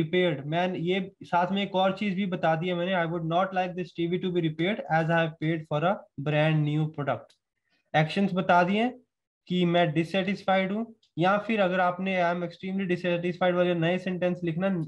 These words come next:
आप नहीं भी लिख सकते हो, that's hundred percent fine। आप सीधा लिख सकते हो। I, मैंने थोड़ा सा इसलिए लि-, लिखा है ताकि थोड़ा सा relate हो जाए पिछले paragraph से और थोड़ा सा lengthy letter बन जाए मेरा।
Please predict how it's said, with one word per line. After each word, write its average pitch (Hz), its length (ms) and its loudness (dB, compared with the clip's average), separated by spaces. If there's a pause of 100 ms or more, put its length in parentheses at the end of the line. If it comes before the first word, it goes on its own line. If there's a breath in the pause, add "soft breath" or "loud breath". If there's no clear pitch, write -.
(100)
आप 156 180 2
नहीं 160 440 2
भी 180 100 2
लिख 156 140 2
सकते 165 260 -4
हो, 170 60 -4
that's 165 240 0
hundred 160 220 0
percent 147 360 -6
fine। - 140 -8 (480)
आप 156 120 6
सीधा 190 280 4
लिख 202 160 4
सकते 202 300 2
हो। 226 260 0 (320 soft breath)
I, 185 240 6
मैंने 196 340 4
थोड़ा 196 280 2
सा 202 80 2
इसलिए 202 360 0
लि-, 190 320 0
लिखा 165 240 0
है 196 120 2
ताकि 180 580 -4
थोड़ा 180 200 2
सा 190 100 0
relate 165 420 0
हो 185 100 0
जाए 190 140 2
पिछले 185 300 -6
paragraph 170 440 2
से 202 200 -6 (360)
और 160 200 -2
थोड़ा 196 220 6
सा 196 120 4
lengthy 170 380 2
letter 151 260 -2
बन 139 220 -4
जाए 123 140 -4
मेरा। 117 240 -10